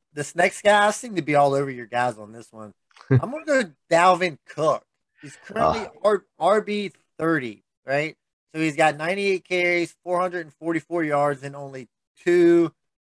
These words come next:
Speaker 1: touchdowns. He's got twelve receptions for seventy-three yards. So, so far, he only has two one hundred yard, two one hundred yard games.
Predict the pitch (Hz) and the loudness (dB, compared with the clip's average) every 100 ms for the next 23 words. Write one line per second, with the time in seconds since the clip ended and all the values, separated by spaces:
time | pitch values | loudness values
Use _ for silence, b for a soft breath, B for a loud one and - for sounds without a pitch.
0 | - 151 - 127 120 104 98 _ 127 135 | -2 -2 0 -6 -6 -8 -16 _ -4 -4
1 | - 147 160 160 - 151 - 139 127 _ | -2 -2 -2 -2 -2 -4 -4 -18 -20 _
2 | 139 135 127 131 123 117 104 _ _ _ | -8 -8 -12 -8 -4 -6 -8 _ _ _
3 | _ _ _ 151 185 196 214 214 196 196 | _ _ _ -10 -4 -2 2 4 4 0
4 | 185 156 - - 202 196 208 196 185 180 | -2 -4 -6 -12 -4 -2 -2 -2 2 2
5 | 175 _ _ _ _ 185 208 220 202 190 | 0 _ _ _ _ -4 -4 -4 -6 -8
6 | 190 185 180 175 156 156 151 151 | -6 -2 2 2 0 -6 -6 -12